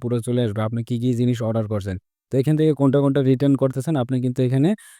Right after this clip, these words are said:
সিলেক্ট করে দিতে পারবেন। তো, আহ, return this item, এই যে প্রত্যেকটা আইটেমের এখানে লেখা আছে কিন্তু return this item। তো আমি এই হেডফোনটা, আহ, রিটার্ন, আহ, দিতে চাচ্ছি। তো এখানে return this item এখানে ক্লিক করলাম। ক্লিক করার পরে এরকম ইন্টারফেস আসবে। অন্যগুলো আমি রিটার্ন করব না, এটা সমস্যা হয়েছে, এই জন্য আমি এটা রিটার্ন করব।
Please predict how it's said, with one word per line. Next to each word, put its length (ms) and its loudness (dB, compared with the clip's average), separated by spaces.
সিলেক্ট 280 2
করে 180 4
দিতে 220 2
পারবেন। 340 0
তো, 180 2
আহ, 460 -6
return 480 4
this 320 4
item, 200 2
এই 140 2
যে 100 2
প্রত্যেকটা 440 -2
আইটেমের 500 2
এখানে 260 0
লেখা 240 0
আছে 140 -4
কিন্তু 220 -2
return 340 -2
this 300 -4
item। 180 -8
তো 80 -2
আমি 240 4
এই 80 4
হেডফোনটা, 560 0
আহ, 260 0
রিটার্ন, 400 0
আহ, 140 0
দিতে 260 -2
চাচ্ছি। 300 -2
তো 100 -2
এখানে 280 0
return 400 0
this 320 0
item 180 -2
এখানে 200 -2
ক্লিক 240 -2
করলাম। 340 -2
ক্লিক 240 4
করার 300 2
পরে 320 0
এরকম 260 2
ইন্টারফেস 400 0
আসবে। 220 -2
অন্যগুলো 400 2
আমি 160 2
রিটার্ন 280 0
করব 260 -2
না, 120 0
এটা 160 0
সমস্যা 420 -4
হয়েছে, 200 -4
এই 120 -2
জন্য 180 -2
আমি 180 0
এটা 120 -4
রিটার্ন 320 -4
করব। 260 -8